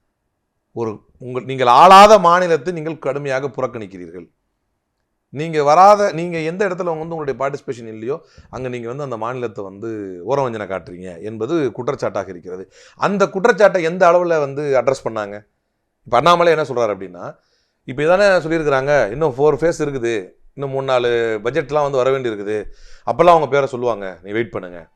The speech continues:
இப்ப நம்ம என்ன கேட்குறோம்னா, நீங்க உண்மையிலே நேர்மையானவர்கள் என்று சொன்னால் ரெண்டு விஷயம். இப்ப இதே அண்ணாமலைக்கு நித்தி ஆயோக்கை புறக்கணிக்க வேண்டிய அவசியம் இருக்கு. ஏன், ஏன் புற-, புறக்கணிக்கிறீங்க?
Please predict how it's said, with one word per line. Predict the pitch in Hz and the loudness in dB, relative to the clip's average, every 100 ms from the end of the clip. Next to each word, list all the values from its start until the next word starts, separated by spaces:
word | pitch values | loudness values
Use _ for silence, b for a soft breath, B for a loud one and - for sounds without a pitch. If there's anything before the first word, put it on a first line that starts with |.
| _ - - _ | _ -20 -20 _
இப்ப | - 123 | -10 0
நம்ம | 185 | 2
என்ன | 196 170 | 4 4
கேட்குறோம்னா, | 135 110 92 101 160 - _ _ _ | 0 -6 -10 -12 -14 -16 _ _ _
நீங்க | 131 147 | -6 -4
உண்மையிலே | 147 180 202 196 175 | -4 -2 -2 0 0
நேர்மையானவர்கள் | 196 190 175 170 165 160 | 0 0 0 0 -2 -2
என்று | 139 120 | -6 -8
சொன்னால் | 117 117 107 107 | -6 -6 -6 -8
ரெண்டு | 151 165 | -6 -4
விஷயம். | 156 131 98 _ | -4 -8 -10 _
இப்ப | 110 107 | -16 -10
இதே | 123 170 | -4 0
அண்ணாமலைக்கு | 156 156 151 127 98 98 139 - b b - | 0 0 -2 -4 -6 -10 -10 -12 b b -14
நித்தி | 117 165 180 | -6 2 4
ஆயோக்கை | 170 170 156 139 | 4 2 -4 -4
புறக்கணிக்க | 160 175 185 165 | -4 -4 -6 -6
வேண்டிய | 165 156 | -2 -2
அவசியம் | 151 156 147 | -2 -6 -8
இருக்கு. | 120 127 127 | -6 -6 -2
ஏன், | 143 143 135 | -2 -2 -2
ஏன் | 160 151 | -2 -2
புற-, | 135 | -4
புறக்கணிக்கிறீங்க? | 127 139 135 120 113 113 | -4 -4 -4 -8 -8 -8